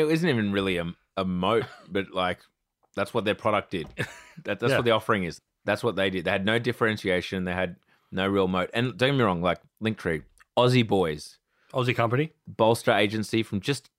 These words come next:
Speaker 1: just down the road from where we're recording this podcast. They started off. Great idea. Like, they were a kinda ad slash social media agency that recognized, like,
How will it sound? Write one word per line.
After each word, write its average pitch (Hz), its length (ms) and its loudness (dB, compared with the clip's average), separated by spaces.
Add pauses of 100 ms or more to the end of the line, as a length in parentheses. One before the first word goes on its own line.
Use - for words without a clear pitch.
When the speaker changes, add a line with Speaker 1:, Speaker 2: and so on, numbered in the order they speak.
Speaker 1:
just 220 160 -2
down 214 160 2
the 160 60 4
road 147 180 4
from 123 140 -4
where 113 120 4
we're 107 140 4
recording 104 340 -2
this 95 140 -6
podcast. - 640 -6 (220)
They 107 100 -10
started 95 320 0
off. 98 200 0 (420)
Great 123 240 6
idea. 95 340 4 (500)
Like, 92 200 0
they 104 80 4
were 98 180 2
a 87 100 -4
kinda 87 280 -6
ad 117 240 0
slash 101 220 -2
social - 420 -2
media 113 180 2
agency 101 320 -4
that 98 100 -4
recognized, 92 520 -4
like, 87 240 -8